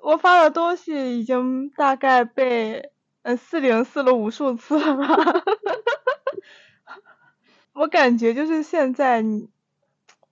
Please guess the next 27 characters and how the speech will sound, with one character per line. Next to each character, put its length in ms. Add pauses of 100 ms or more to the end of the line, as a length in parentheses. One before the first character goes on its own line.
(160)
找 160
不 100
到 200
出 220 (120)
口 240
了， 160
不 160
知 100
道 180
为 200
什 240
么， 180 (600)
有 160
一 20
种 180
走 200
投 180
无 160
路 160
的 100
感 280
觉。 80 (680)
但 240
是 180
我， 300
我 160
又 340